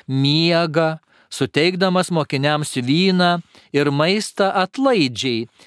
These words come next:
jei tai nekenkia dvasinėms pastangoms. Vienuolinis gyvenimas yra tarp maldos, darbo, studijų ir meditacijos.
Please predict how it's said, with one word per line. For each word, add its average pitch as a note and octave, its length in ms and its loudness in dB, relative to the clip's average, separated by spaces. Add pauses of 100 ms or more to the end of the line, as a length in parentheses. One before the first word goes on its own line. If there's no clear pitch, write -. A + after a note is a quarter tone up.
(240)
jei E3+ 440 0
tai E3+ 420 -2
nekenkia D#3 800 -2
dvasinėms B2 800 -4
pastangoms. A#2 960 -4 (840)
Vienuolinis G#3 760 0
gyvenimas G#3 640 0
yra E3+ 200 2
tarp C#3 280 -2
maldos, B2+ 1000 0 (460)
darbo, B2+ 800 -2 (480)
studijų G#3 760 0
ir F#3+ 220 0
meditacijos. A#2 1000 -4